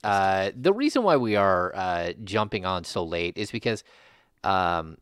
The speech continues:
you know, Brendan and I are gonna jump back in right to the conversation, but I,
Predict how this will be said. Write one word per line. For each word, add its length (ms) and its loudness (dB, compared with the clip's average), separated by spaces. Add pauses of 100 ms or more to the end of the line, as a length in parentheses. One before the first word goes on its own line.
(140)
you 100 -2
know, 100 0
Brendan 380 0
and 140 0
I 240 2
are 240 0
gonna 220 -6
jump 280 -6
back 260 0
in 260 -4
right 160 -4
to 100 -12
the 60 -8
conversation, 600 -6
but 140 -4
I, 60 -6